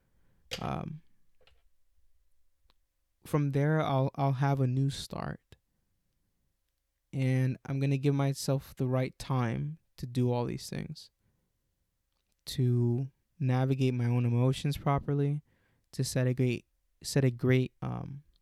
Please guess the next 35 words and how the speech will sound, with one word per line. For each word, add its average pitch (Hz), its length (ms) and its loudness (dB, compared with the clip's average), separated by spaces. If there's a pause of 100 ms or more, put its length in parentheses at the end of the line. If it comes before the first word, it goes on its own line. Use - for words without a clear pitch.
(140)
habit 147 480 2 (1080)
in 123 540 0
l-, 139 140 -4
a - 80 -2
lifestyle 127 640 4
before 123 720 4 (1300)
kind 120 200 -2
of 117 100 -6 (840)
doing 131 240 2
all 143 320 4
these 139 200 0
things 135 180 0
at 123 80 0
one 123 180 -2
time, 127 440 0 (400)
or 143 60 4
at 135 40 8
least 127 140 2
having 131 340 2 (120)
all 131 120 6
these 135 160 4
things 131 240 0 (240)
working 127 320 2
at 139 100 2
one 143 140 2
time, 147 240 -2
'cause - 140 -14
there 113 120 -2
was 110 120 -6
some, 135 240 -2
there 127 140 2
will 131 140 6
be 131 100 4
a 123 60 4
point 135 340 -2